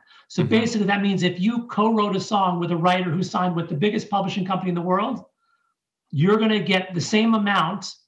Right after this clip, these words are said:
Speaker 1: in royalties on your fifty percent share of that song as the published writer's publishing company is gonna get,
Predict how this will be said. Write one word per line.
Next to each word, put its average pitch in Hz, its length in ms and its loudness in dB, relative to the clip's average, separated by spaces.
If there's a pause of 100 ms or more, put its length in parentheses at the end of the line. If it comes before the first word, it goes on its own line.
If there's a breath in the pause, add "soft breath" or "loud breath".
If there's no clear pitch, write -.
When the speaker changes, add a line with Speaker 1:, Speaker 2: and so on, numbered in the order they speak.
(120)
Speaker 1:
in 185 140 0
royalties 185 640 0
on 165 140 2
your 196 200 2
fifty 202 320 -4
percent 185 360 -4
share 190 180 -2
of 170 60 -2
that 175 180 -2
song 175 360 -2 (240 loud breath)
as 180 200 2
the 170 140 -2
published 233 440 2
writer's 170 600 0 (340)
publishing 208 440 2
company 165 260 -2
is 139 80 -2
gonna 165 180 2
get, 147 320 -4